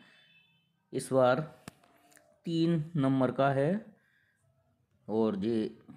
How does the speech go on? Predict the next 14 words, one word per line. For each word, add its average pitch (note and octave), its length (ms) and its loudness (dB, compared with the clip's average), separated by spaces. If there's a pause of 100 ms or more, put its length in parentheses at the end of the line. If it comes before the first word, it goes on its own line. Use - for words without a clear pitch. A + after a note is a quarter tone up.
(240)
केवल C#3+ 760 -2
फाइव C3 240 -2
क्वेश्चंस C#3 500 -6
दिए C3+ 260 0
हैं, - 260 -6 (460)
इनमें C3+ 300 0
से C#3 160 0
हंड्रेड B2 420 0
परसेंट C#3 500 -2 (220)
एक C#3 300 0
सवाल A#2+ 560 0
आपको A2 440 -2
मिलेगा G#2+ 580 -2 (2250)
और G2 380 -2